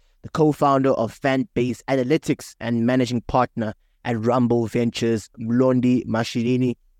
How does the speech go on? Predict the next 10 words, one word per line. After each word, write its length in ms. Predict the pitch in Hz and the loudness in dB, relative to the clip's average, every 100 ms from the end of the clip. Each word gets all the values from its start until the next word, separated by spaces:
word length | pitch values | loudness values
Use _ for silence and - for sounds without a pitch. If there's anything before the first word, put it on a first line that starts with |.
| - | -6
It 120 | 120 | 0
was 180 | 120 110 | 0 0
a 40 | |
pleasure 360 | - 151 139 139 | 0 2 2 0
speaking 420 | - 147 - 139 | 0 -2 0 -4
to 160 | - 135 | -2 0
you 160 | 139 | 0
today 460 | - 127 131 131 - _ _ - | 0 0 2 0 -4 _ _ -2
on 200 | 131 135 | 0 2
the 300 | 127 127 - | 0 -2 -4